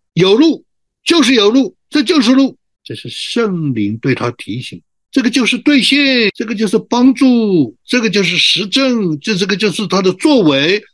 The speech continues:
这个就是他的作为，这个就是他的定律。圣灵的打岔，水开了就是定律。现在他多加了一句，我现在多有加了一句，一定会结果子，心里有很大的平安。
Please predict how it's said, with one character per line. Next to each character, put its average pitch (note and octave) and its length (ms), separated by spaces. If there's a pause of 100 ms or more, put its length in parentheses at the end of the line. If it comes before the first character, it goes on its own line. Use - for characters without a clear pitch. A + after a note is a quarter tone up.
(100)
这 G4 160
个 E4 80
就 C#4 120
是 A#3 100
他 A#3 160
的 G3 80
作 B3+ 180
为， F3+ 300 (340)
这 E4+ 140
个 D4+ 100
就 A#3 140
是 A3+ 80
他 A#3 160
的 G#3 80
定 A#3+ 280
律。 A3 220 (500)
圣 C#4 380
灵 G#3+ 80
的 A3+ 120
打 D#3+ 260
岔， B3 240
水 F#3 220
开 A#3 180
了 A3+ 120
就 D4+ 200
是 B3+ 100
定 D4 240
律。 D4+ 240 (160)
现 C#4 180
在 G#3+ 120
他 G#3 140
多 B3+ 260
加 A#3+ 160
了 G#3 80
一 F#3+ 80
句， F3+ 240 (380)
我 D3+ 100
现 A3+ 160
在 F#3+ 100
多 D4 280
有 F3 160
加 F3 200
了 E3+ 80
一 D#3 60
句， D#3 220
一 D3 280
定 B3+ 220
会 G#3+ 140
结 F#3+ 180
果 A#2+ 180
子， A#2 200 (340)
心 E3+ 240
里 C#3 80
有 A#2+ 140
很 C3 360
大 F#3+ 160
的 D3+ 80
平 C3 260
安。 B2 140